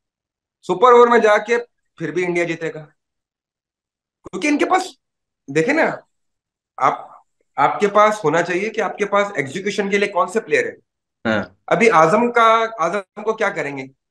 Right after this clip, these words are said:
Speaker 1: लेके तो आ गए।
Speaker 2: हम्म।
Speaker 1: जितनी हो गया है, जो, जो कुछ हो गया यूएसए के खिलाफ, अभी I doubt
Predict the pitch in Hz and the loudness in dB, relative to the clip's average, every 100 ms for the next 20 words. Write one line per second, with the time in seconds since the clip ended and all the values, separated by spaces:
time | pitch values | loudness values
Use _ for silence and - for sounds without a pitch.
0 | - 170 202 233 208 165 175 175 160 _ | -4 0 2 4 4 2 2 -4 -6 _
1 | _ _ - 120 104 98 _ _ _ _ | _ _ -4 -2 -2 -6 _ _ _ _
2 | _ _ _ _ 131 139 147 - 202 226 | _ _ _ _ -18 -16 -16 0 6 6
3 | 208 190 202 208 196 196 165 156 147 165 | 6 6 4 4 4 2 0 -4 -6 -8
4 | 190 190 - 185 185 190 180 170 175 180 | -8 -8 -4 -4 0 0 0 -4 -6 -8
5 | 175 175 147 147 170 160 160 180 202 | -4 -4 -4 -4 -2 0 2 2 2